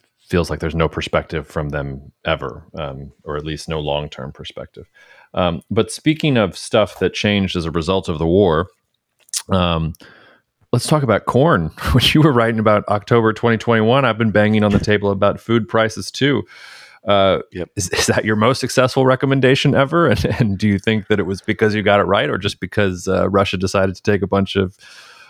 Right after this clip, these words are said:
Speaker 1: uh, basically a big bazooka to the, to global grain markets?
Speaker 2: Yeah, so it's, it's definitely not the most,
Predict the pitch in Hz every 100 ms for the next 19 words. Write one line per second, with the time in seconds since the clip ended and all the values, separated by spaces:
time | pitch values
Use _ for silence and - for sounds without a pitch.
0 | _ - 98 85 - 98 98 95 90 98
1 | 85 95 101 110 87 80 - 87 85 85
2 | 85 90 - - 98 101 98 95 101 104
3 | 95 76 - _ _ _ _ _ _ _
4 | _ _ 113 120 117 - 117 110 85 107
5 | 110 - 147 113 101 98 95 92 -